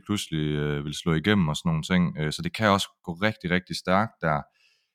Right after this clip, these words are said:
Men selvfølgelig er det da ikke, er det da ikke dejligt at se, at, at man ligger, ligger og skraber nede i bunden af, af U nitten-ligaen. Men, men det er sådan lidt, jeg synes, det er lidt svært, når jeg ikke, øh, sådan, egentlig ikke sådan følger det så meget, og ikke rigtig, ja,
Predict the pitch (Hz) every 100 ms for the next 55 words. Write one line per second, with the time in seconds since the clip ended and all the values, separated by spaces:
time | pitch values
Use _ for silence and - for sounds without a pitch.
0 | _ - 98 90 82 98 135 123 87 82
1 | - 107 104 98 80 71 - 78 78 101
2 | - 92 104 120 104 82 - 107 98 80
3 | 78 76 _ - 82 82 82 80 80 85
4 | - 87 95 82 - - 95 76 78 82
5 | 85 101 101 76 71 73 71 71 71 76
6 | 78 92 85 78 78 78 78 73 73 76
7 | 76 _ _ _ _ _ 90 87 95 110
8 | 127 104 95 98 - _ - 90 127 -
9 | 110 107 117 - 123 98 85 87 87 104
10 | - 87 80 - 101 85 - _ _ _
11 | _ _ _ _ _ 135 107 101 107 -
12 | 110 92 85 - _ _ _ _ 113 113
13 | 117 87 92 90 82 90 101 98 87 95
14 | 101 98 - 85 80 76 78 90